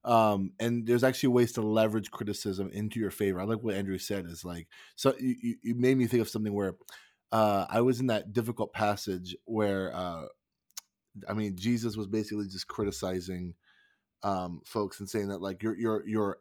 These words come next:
actions will demonstrate what you believe. Like, if you, if you really have faith, your life will demonstrate it. And, and there's, like,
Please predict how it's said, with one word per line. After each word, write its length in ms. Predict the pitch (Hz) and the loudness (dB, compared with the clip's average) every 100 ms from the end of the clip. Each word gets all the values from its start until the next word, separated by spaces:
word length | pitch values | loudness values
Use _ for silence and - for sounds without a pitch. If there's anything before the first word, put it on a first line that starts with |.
| - | 2
actions 500 | 113 127 - 123 104 | 2 4 0 -4 -2
will 100 | 104 | -2
demonstrate 600 | 92 104 107 104 - 85 | 0 -2 -2 -4 -6 -6
what 200 | 92 - | -6 -6
you 80 | 90 | -8
believe. 500 | 87 92 90 50 98 | -6 -4 -6 -8 -12
Like, 140 | 87 - | -10 -6
if 160 | 98 | -4
you, 300 | 101 110 107 - - - | 0 0 0 -6 -18 -2
if 80 | 113 | 2
you 140 | 120 | 6
really 280 | 123 135 123 | 8 8 8
have 240 | 113 110 | 6 2
faith, 440 | - 123 101 90 101 | 2 2 2 0 -2
your 160 | 104 | 0
life 260 | 101 101 98 | 2 0 -2
will 80 | 95 | -4
demonstrate 520 | 98 98 - 87 85 | -4 -4 -8 -10 -10
it. 120 | 85 - | -12 -4
And, 260 | 107 95 - - - _ - | -4 -4 -8 -20 -20 _ -2
and 220 | 123 117 | 0 4
there's, 180 | 120 113 | 2 4
like, 220 | 120 - | 0 -2